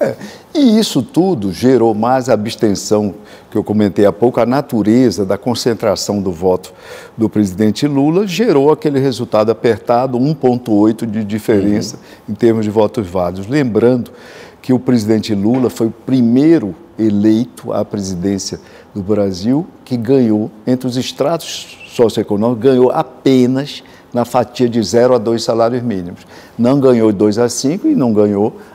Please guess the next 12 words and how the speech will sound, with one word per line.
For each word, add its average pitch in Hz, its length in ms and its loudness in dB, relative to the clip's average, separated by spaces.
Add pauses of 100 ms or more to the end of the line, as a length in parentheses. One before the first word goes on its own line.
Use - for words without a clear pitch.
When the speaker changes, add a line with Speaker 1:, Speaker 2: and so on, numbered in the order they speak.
Speaker 1:
acima 117 380 -2
de 110 80 -6
cinco 113 260 -4
salários. 98 460 0
Speaker 2:
Uhum. 117 60 0
Speaker 1:
Assim 123 240 -2
como 113 160 -2
foi 117 180 0
o 110 200 -2 (340)
primeiro, 127 560 2
o 110 260 0
único 131 400 -2